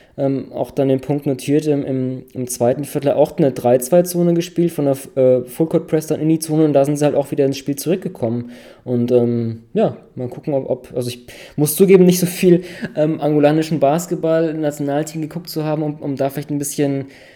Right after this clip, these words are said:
ja, abzuschätzen, wie, wie Coach, ähm, da defensiv spielen kann. Aber auf jeden Fall, ähm, haben sie schon ausprobiert,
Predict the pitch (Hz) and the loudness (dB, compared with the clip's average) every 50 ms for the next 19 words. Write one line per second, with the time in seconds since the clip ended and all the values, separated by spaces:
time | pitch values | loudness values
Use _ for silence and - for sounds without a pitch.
0 | - - _ _ _ _ _ _ _ _ - 143 135 135 113 - - - - - | -20 -20 _ _ _ _ _ _ _ _ -6 -4 -4 -2 -2 -4 -8 -8 -10 -8
1 | - 156 156 - - 151 147 131 127 135 143 147 156 156 147 139 143 139 139 - | -6 -6 -6 -4 -2 -2 -2 -2 -4 -6 -4 -2 -2 -2 -2 -2 -4 -6 -6 -6
2 | - 147 147 147 147 - - 147 143 139 139 139 139 135 139 139 135 139 127 - | -2 0 0 0 -2 -4 -4 -2 -2 0 0 -2 -4 -6 -6 -6 -8 -6 -2 -2
3 | - 131 139 135 147 139 127 - 139 127 - - - 135 147 156 - 170 147 135 | -2 -2 -4 -6 -6 -6 -6 -6 -6 -8 -8 -6 -4 -4 -4 -2 0 0 2 6
4 | 135 131 127 123 123 - 127 131 143 139 - 151 147 147 151 139 123 131 131 131 | 6 6 6 6 4 0 -2 -2 -2 -2 2 4 4 4 4 4 2 2 2 2
5 | 131 131 131 123 - - - - 98 104 104 107 113 107 120 127 143 156 170 175 | 0 0 -2 -4 -6 -10 -14 -18 -20 -20 -16 -16 -10 -6 -2 0 0 0 0 0
6 | 180 185 185 180 180 180 180 - - 165 175 175 - - 185 180 175 185 185 185 | 0 0 0 0 0 -2 -2 -2 0 0 0 0 0 -2 -2 0 6 6 6 6
7 | 185 185 | 6 2